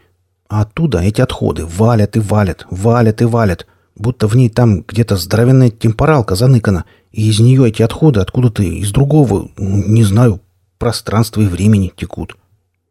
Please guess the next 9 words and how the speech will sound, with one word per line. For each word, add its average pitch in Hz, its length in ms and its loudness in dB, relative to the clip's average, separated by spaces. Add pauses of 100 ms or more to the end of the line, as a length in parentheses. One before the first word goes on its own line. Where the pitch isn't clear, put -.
(800)
"Темпоралка — 117 580 0
это 95 440 2
аномалия", 120 600 2 (160)
уточнил 85 420 -10
Пригоршня. 90 540 -8 (560)
"Ага. 87 520 -8 (400)
Хорошо, - 420 -2
редкая 110 360 0
очень. - 320 -8